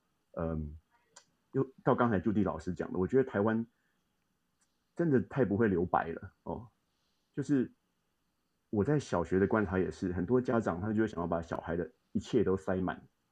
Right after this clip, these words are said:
那像台湾最近医疗啊的困境，我觉得某方面也是啊，台湾超厉害的，可是其实医-，医疗的量能永远是满载的，然后什么东西都最佳化，一定要那个C P值一定要最高。那就A I的来讲，我觉得那算是一种 overfit 吧，就是你过度训练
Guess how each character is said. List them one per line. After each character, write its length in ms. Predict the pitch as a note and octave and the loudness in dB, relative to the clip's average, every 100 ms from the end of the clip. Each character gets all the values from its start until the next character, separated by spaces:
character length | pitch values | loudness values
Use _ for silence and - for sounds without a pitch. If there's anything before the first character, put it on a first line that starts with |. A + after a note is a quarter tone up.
| _ _ _ - | _ _ _ -4
那 120 | B2 | -2
像 160 | D3 | 0
台 160 | A#2+ G2 | 0 2
湾 200 | G#2 A2 | 4 4
最 140 | A#2+ | 4
近 140 | A2+ G2+ | 2 2
医 140 | G#2 G#2+ | 2 4
疗 180 | F#2+ | 4
啊 100 | E2+ | 2
的 100 | F2 | -2
困 240 | F2 - G2 | 0 0 0
境， 160 | G2+ | 0
我 80 | E2+ | -4
觉 80 | D#2+ | -2
得 80 | B2+ | 0
某 100 | B2 | 0
方 160 | G#2 G#2+ | 0 0
面 160 | G#2 | 0
也 80 | - | -2
是 180 | - F2 | -4 -6
啊， 80 | - | -2
台 120 | G#2 | -2
湾 160 | B2 | -2
超 220 | B2 - A#2 | -2 0 0
厉 180 | G#2+ | 2
害 180 | G2 G2+ | 0 -2
的， 140 | - - | -4 -10
可 100 | - | -8
是 140 | F#2 C#3+ | -2 -2
其 160 | G#2+ | -2
实 200 | F#2+ G2 - _ _ _ _ | -2 -4 -6 _ _ _ _
医-， 160 | D3+ - | -8 -2
医 80 | D#3+ | 4
疗 160 | C3+ A2+ | 6 6
的 60 | |
量 160 | B2+ A2 | 6 4
能 100 | G2 | 2
永 160 | G#2 | 2
远 80 | G2+ | 0
是 100 | E2 | 0
满 200 | G#2+ D#2 - | -2 -2 -2
载 160 | F2 | -2
的， 80 | - _ _ - _ _ | -2 _ _ -20 _ _
然 120 | F#2+ | -6
后 280 | A2 B2+ - _ _ _ | -2 -2 -4 _ _ _
什 100 | G2+ | -2
么 60 | G2 | 2
东 100 | C3 | 4
西 40 | |
都 80 | C3 | 4
最 160 | B2+ | 2
佳 220 | G2+ G2+ F#2 | 2 4 2
化， 220 | G#2 - | 0 -2
一 60 | G#2+ | 0
定 100 | C3+ | 0
要 120 | A2+ | 0
那 100 | A2+ | 0
个 80 | G2+ | -2
C 200 | A2+ G#2+ | -2 -2
P 160 | A2 | -2
值 160 | - E2+ | -2 -4
一 40 | |
定 140 | F#2+ G2 | 0 0
要 120 | F#2 | 0
最 180 | - E2 | -2 -2
高。 240 | D#2+ C#2+ - _ - - - A2 | -2 -6 -10 _ -20 -20 -4 2
那 220 | G#2+ - _ _ _ _ _ _ _ _ _ _ _ _ _ _ | 2 2 _ _ _ _ _ _ _ _ _ _ _ _ _ _
就 180 | D#3+ B2+ | 0 4
A 100 | C3+ | 6
I 160 | C#3 C3 | 6 4
的 100 | A2 | 4
来 80 | G#2 | 4
讲， 180 | G2+ E2 | 2 -2
我 80 | |
觉 160 | F2 G2 | 0 2
得 80 | A#2+ | 2
那 60 | |
算 180 | A#2+ A#2 | 2 -2
是 100 | G2 | -2
一 80 | - | -2
种 160 | F#2 E2 | -2 0
overfit 560 | G#2 G#2 G#2 A2 E2+ - | 2 4 2 2 -4 -6
吧， 240 | - - | -12 -10
就 120 | - | -4
是 120 | B2 A2 | -2 -2
你 100 | F2+ | -2
过 220 | - A#2+ | 0 2
度 160 | A#2+ | 2
训 220 | G#2 B2+ G2+ | 0 0 2
练 260 | F#2+ E2+ | 2 -2